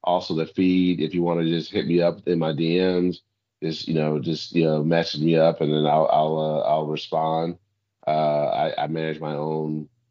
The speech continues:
uh, Instagram. Uh, you can also, um, that's the best way to do it. You know, to be honest with you, I'm always on there, and, I, and that, and that feeds to everything else. It goes to Facebook, it goes to Twitter, it goes to, you know,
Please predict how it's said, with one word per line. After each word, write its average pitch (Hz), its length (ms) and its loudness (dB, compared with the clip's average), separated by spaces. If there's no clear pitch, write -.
uh, 76 160 -2
Instagram. 85 720 -2
Uh, 76 360 2
you 78 180 -2
can 82 100 -2
also, 78 680 0
um, 76 800 -2
that's 107 180 2
the 104 60 -4
best 92 180 0
way 82 80 2
to 71 160 0
do 73 160 2
it. 67 160 -2
You - 80 -2
know, 69 60 -2
to 71 60 -2
be 78 100 2
honest 73 180 0
with 73 80 0
you, 69 60 4
I'm 95 120 4
always 95 300 4
on 78 220 0
there, 69 160 0
and, 71 80 -2
I, 87 80 0
and 101 160 0
that, 107 220 4
and 104 140 0
that 110 280 -2
feeds 107 280 2
to 92 80 0
everything 82 260 0
else. 71 240 -4
It 85 60 -4
goes 90 280 0
to 80 180 0
Facebook, 76 460 -4
it 85 80 -14
goes 80 280 -2
to 69 280 0
Twitter, 73 560 2
it 76 80 -2
goes 76 320 0
to, 73 520 0
you 80 100 -2
know, 71 280 -2